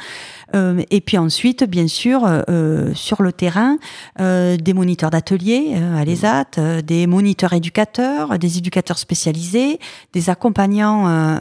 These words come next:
Speaker 1: euh, éducatifs et sociaux, euh, des assistantes sociales, des psychologues, des ergothérapeutes, euh, des formateurs, on l'a vu tout à l'heure.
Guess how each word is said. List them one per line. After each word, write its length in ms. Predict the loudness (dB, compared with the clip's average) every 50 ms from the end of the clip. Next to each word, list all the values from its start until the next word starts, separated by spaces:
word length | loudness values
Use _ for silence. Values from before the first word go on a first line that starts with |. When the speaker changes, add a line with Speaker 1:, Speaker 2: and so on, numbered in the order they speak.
| -2
Speaker 1:
euh, 200 | -2 -2 0 0 0
éducatifs 540 | -2 -2 -2 0 -2 -2 -2 -2 -6 -8 -8
et 40 | -8
sociaux, 580 | -6 -6 -6 -6 0 2 2 4 4 2 0 -2 -8 -18 -16 -16 -18 -18 -20 -16 _ -2
euh, 520 | 0 0 2 2 2 2 2 2 2 2 2 0 0
des 260 | 0 0 0 2 0
assistantes 440 | -2 -2 -4 -8 -2 0 0 0 2
sociales, 540 | 0 -2 -2 -2 0 0 2 2 2 2 0
des 100 | -2 -4
psychologues, 720 | -4 -6 -8 -6 -6 -4 0 0 2 2 2 2 2 0
des 240 | -2 -4 -2 0 0
ergothérapeutes, 960 | 0 0 0 -4 -2 -2 -2 0 0 0 -2 0 0 2 2 2 0 0 -2 -2 -2 -4 -8 -20 -20 -20 -20 -20 _ _ -2
euh, 200 | 0 2 2 2
des 160 | 2 2 0
formateurs, 600 | 0 0 -2 0 0 0 0 0 0 2 2 2 2
on 80 | 2 2
l'a 120 | 2 2
vu 120 | 0 -2 -6
tout 140 | -14 -10 -4
à 80 | -2 0
l'heure. 460 | 2 2 2 2 2 2 2 0 0